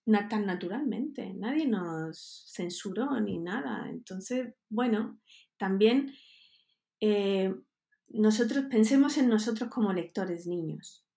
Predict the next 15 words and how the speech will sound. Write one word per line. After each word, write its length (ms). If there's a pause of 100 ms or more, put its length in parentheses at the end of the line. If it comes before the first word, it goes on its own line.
Cuando 200
había 180
una 180
palabra 500
que 140
no 220
entendíamos, 920 (300)
bueno, 460 (200)
si 220
no 160
la 100
buscábamos 680
en 80
el 140
diccionario, 840